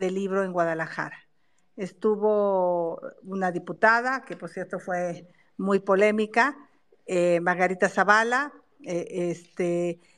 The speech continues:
y yo ahí hice una reflexión sobre el tema de los programas sociales, pero específicamente, eh, abordé el tema de jóvenes construyendo el futuro. Y lo que yo decía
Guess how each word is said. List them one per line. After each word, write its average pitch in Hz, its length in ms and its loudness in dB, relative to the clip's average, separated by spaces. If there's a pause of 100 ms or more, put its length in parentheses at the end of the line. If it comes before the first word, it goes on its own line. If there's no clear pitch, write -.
(220)
y 277 680 2
yo 311 240 2
ahí 302 680 0 (200)
hice 269 300 -2
una 285 180 2
reflexión 226 840 0
sobre 202 320 -4
el 190 120 -10
tema 220 480 2 (640)
de 208 300 2
los 214 140 0
programas 277 360 2
sociales, 247 720 0 (120)
pero 226 160 4
específicamente, 233 1300 0 (760)
eh, 214 360 6
abordé 220 380 4
el 254 140 2
tema 247 280 4
de 233 120 4
jóvenes 233 500 0
construyendo 208 540 -2
el 202 80 -2
futuro. 175 440 -10 (880)
Y 262 140 2
lo 262 260 6
que 277 220 4
yo 349 180 2
decía 247 720 2